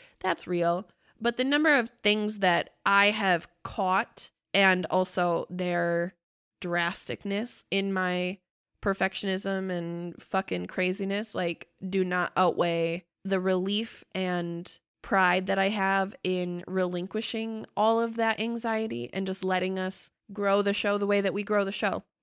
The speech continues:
Like, that's a huge thing that I've really worked on in this,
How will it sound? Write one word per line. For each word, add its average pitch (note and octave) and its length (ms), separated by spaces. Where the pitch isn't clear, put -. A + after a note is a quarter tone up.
Like, G3 160
that's G3 220
a G#3 60
huge G3+ 380
thing F#3 200
that F3+ 120
I've F#3+ 180
really F3+ 340
worked F3+ 320
on F3+ 260
in F#3 220
this, F#3 400